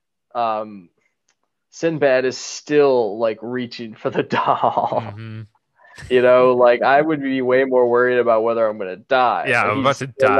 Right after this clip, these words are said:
Speaker 1: like,
Speaker 2: yeah.
Speaker 1: he's still like, "Give me the doll."
Speaker 2: <laughs>
Speaker 1: And he, um, and I think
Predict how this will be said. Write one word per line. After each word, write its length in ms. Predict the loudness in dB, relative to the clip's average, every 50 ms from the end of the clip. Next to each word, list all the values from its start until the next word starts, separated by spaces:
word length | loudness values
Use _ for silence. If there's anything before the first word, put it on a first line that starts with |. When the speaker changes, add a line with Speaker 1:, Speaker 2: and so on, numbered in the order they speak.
| 2 0
Speaker 1:
like, 100 | -2 -6 -12 -14 -14
Speaker 2:
yeah. 220 | -14 -14 -14 -10 -6
Speaker 1:
he's 120 | -6 -6 -6
still 240 | -4 -6 -4 0 2
like, 180 | 2 2 0 2 _
"Give 220 | 6 6 6 6
me 80 | 4 4
the 140 | 2 0 -2
doll." 600 | 0 0 0 0 0 -2 -6 -8 -10 -12 -16 _ _ -18
Speaker 2:
<laughs> 400 | -16 -16 -16 -14 -16 -16 -12 -10
Speaker 1:
And 240 | -10 -8 -8 -10
he, 100 | -12 -12 -14 -18 -20 _ -20 -20 -20 _ -6 -4
um, 400 | -2 -2 -2 -4 -6 -10 -14 -20 -20 _ _ _ _ _ _ _ _ _ _ _ _ _ _ _ _ _ _ _ _
and 380 | -6 -4 -4 -4 -4 -4 -6 -4
I 240 | -2 0 0 0 0
think 520 | -2 -4 -6 -6 -8 -10 -14 -16 -16 -18